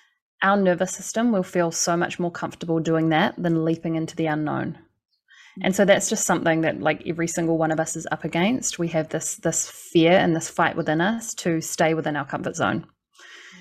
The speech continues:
And so the more that we can build self-trust, the more that we can just sort of expand our window of tolerance to do things that feel scary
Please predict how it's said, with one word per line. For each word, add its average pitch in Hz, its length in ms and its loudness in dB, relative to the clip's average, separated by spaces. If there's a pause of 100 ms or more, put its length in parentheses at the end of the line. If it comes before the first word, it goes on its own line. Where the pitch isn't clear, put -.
(140)
And 170 220 2
so 180 140 4
the 180 80 6
more 180 200 8
that 185 120 6
we 175 80 4
can 175 160 -2
build 165 320 2
self-trust, - 840 -2
the 185 60 0
more 175 200 4
that 190 120 0
we 202 100 -2
can 202 160 -6
just 180 160 -8
sort 165 160 -4
of - 80 -6
expand 165 720 0
our 156 140 2
window 160 340 0
of 151 140 -6
tolerance 160 600 -4
to 196 100 -6
do 156 220 2
things 180 280 2
that - 140 -6
feel 185 180 2
scary 185 580 -2